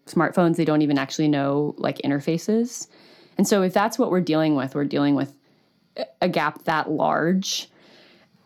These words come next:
Like, I don't even know if it's government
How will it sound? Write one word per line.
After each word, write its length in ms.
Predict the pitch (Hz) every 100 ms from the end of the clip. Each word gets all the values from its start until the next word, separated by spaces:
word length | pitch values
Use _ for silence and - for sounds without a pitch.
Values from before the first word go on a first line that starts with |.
| - -
Like, 240 | 208 180 -
I 160 | 185 202
don't 180 | 220
even 240 | 175 170 165
know 140 | 151
if 140 | 151 147
it's 300 | 147 - -
government 640 | 147 156 151 175 180 190